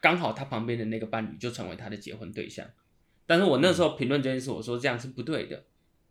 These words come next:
Speaker 1: 因为你跟一个人结婚，应该是我看着你，我是说我想跟你共度余生，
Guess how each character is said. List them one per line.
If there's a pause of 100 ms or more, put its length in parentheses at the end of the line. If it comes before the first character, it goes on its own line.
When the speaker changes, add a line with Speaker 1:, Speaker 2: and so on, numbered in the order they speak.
(240)
Speaker 1:
因
为
你
跟
一
个
人
结
婚，
应
该
是
我
看
着
你，
我
是
说 (200)
我
想
跟
你
共
度
余
生，